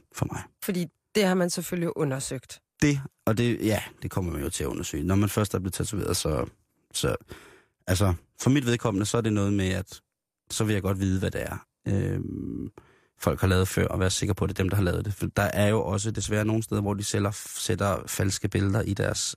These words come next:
Speaker 1: tatoveringsmapper, og så er det, man kommer ud med, og troede, man skulle have et, øh, et flammende hagekors, og så kommer man ud med noget, der ligner
Speaker 2: Ja,
Speaker 1: Ja.
Speaker 2: Hello Kitty.
Speaker 1: Lige præcis.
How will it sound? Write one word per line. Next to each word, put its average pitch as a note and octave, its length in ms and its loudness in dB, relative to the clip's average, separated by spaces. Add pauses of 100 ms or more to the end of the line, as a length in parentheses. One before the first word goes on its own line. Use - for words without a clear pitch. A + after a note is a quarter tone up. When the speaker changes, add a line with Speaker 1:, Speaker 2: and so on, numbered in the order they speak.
Speaker 1:
tatoveringsmapper, G2 840 0
og - 140 0
så F#2+ 100 2
er F#2+ 80 4
det, G2+ 100 2
man G#2 120 2
kommer G2+ 200 0
ud G#2 140 0
med, G2+ 280 0 (760)
og G2+ 80 -2
troede, A2 200 2
man G2+ 100 4
skulle F#2+ 220 0
have F#2+ 160 2
et, F#2+ 240 -4
øh, F#2 340 2 (680)
et - 80 -2
flammende G2+ 320 2
hagekors, F#2+ 560 0
og - 140 -6
så F#2 100 0
kommer F#2+ 220 0
man F#2 160 2
ud G2 40 0
med G2 100 0
noget, F#2 180 2
der G2 60 -2
ligner F#2+ 400 0 (460)
Speaker 2:
Ja, - 80 0
Speaker 1:
Ja. - 80 2
Speaker 2:
Hello E3+ 260 0
Kitty. D#3+ 320 -6 (540)
Speaker 1:
Lige G2+ 140 4
præcis. F#2 400 -2